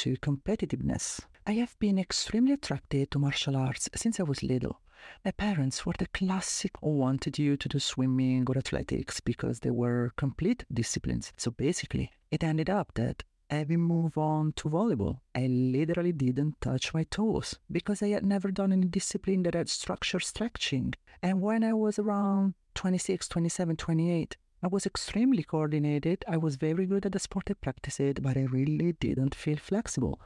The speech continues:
This thing pissed me off, guys, like hell. So martial arts had always seemed to me like something that was practiced by very flexible people with crazy body control.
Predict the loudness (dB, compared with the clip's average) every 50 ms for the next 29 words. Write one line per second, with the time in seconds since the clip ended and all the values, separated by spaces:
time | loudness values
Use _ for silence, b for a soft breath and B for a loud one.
0 | B B -4 -4 -2 -2 -2 -6 -6 -4 -2 0 2 4 4 2 2 -2 -6 _
1 | _ _ _ _ _ _ -6 -4 -2 -2 0 0 0 0 0 0 -2 -4 -6 -6
2 | -4 -4 -2 -2 -2 -2 -4 -6 -8 -8 -10 -8 -4 -2 -2 -2 -2 -4 -4 -2
3 | -2 -2 -2 0 4 6 8 8 10 10 10 10 10 10 8 8 6 2 0 0
4 | 0 2 0 0 -2 -2 -2 0 0 0 -2 -4 -6 -6 -10 -10 -8 -4 -2 0
5 | 2 2 2 2 2 0 0 0 0 0 0 0 0 0 0 0 2 2 0 0
6 | -2 -4 -4 0 0 0 0 0 0 0 0 0 -2 -2 -2 -2 -4 -4 -6 -8
7 | -8 -6 -8 -6 -2 -2 -4 -2 -2 -4 -2 0 0 0 0 -2 -4 -6 -8 -8
8 | -6 -4 -2 -2 -2 -2 -2 -2 -2 -2 0 0 0 2 2 0 -2 -4 _ -6
9 | -2 -2 0 0 0 0 -2 0 0 0 0 0 0 0 -2 0 0 0 -2 -2
10 | -2